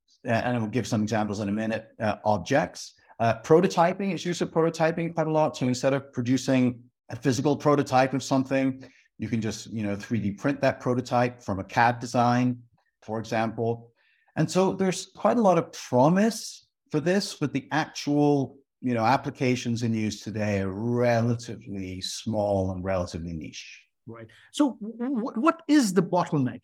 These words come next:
Speaker 2: Is it the cost of material, the reason the polymers, the material that's too high? Is it the fact that we just haven't been able to create enough software for the different types of designs that can be printed? Is it that the machine itself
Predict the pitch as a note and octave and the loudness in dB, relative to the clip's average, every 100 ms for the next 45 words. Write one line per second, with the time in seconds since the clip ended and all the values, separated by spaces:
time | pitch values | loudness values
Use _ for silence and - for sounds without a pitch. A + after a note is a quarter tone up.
0 | - A#3+ D4 A3+ A3+ - A#3 - G3 C#3 | -2 2 4 4 0 0 -2 0 -2 0
1 | D3 - F#3 A3+ B3 B3+ B3 E3+ D#3+ G#3+ | -2 0 4 6 6 4 4 2 4 6
2 | A3 G#3 G#3+ G3 F3 - G3 F#3+ F3 F#3 | 6 4 4 4 0 0 0 2 2 2
3 | F3 E3 - D#3+ D#3 D3+ D3+ G3+ G3 F#3 | 0 -2 -4 -4 -2 -4 -2 2 4 4
4 | F3 E3+ - F3+ E3+ - E3+ E3+ E3+ E3 | 2 -2 -4 -4 -4 -2 0 2 2 0
5 | - _ _ - G#3+ B3 B3+ B3 A#3 - | -8 _ _ -2 0 0 0 0 0 0
6 | A3 E3+ G3 D#3+ C3 G#3 - - F#3 F3 | -2 0 0 -2 -4 -8 -6 -4 0 0
7 | E3 D#3+ E3 E3+ F#3 E3+ E3+ E3+ D#3 D3 | 0 -4 -4 -2 0 2 2 4 2 2
8 | - D#3+ E3 D#3+ - D3+ C#3+ - - - | -2 -2 -2 -4 -4 -4 -6 -10 -10 -6
9 | D#3+ - D#3+ D3+ D3 - C#3 B2+ A2+ D3+ | -6 -6 -4 -2 -4 -6 -6 -6 -6 -6
10 | D3 C#3 C3+ - A2 B2 A2+ F#3 B3 C4 | -8 -6 -8 -8 -8 -8 -2 2 4 4
11 | B3+ A3 A#3 A3+ A3 G3+ G3+ F#3+ F#3+ G3 | 2 4 2 2 2 2 0 -2 -2 0
12 | F#3 F#3 F3+ F3 - - _ _ _ C4 | 2 2 0 -2 -8 -20 _ _ _ -6
13 | G#3+ B3+ B3 - A3+ G3+ - E3+ E3+ D3 | 0 0 0 -4 -4 -4 -2 0 0 -2
14 | - B3+ D4 C#4+ - - C4+ B3 A3+ | 0 4 4 4 0 -2 0 2 0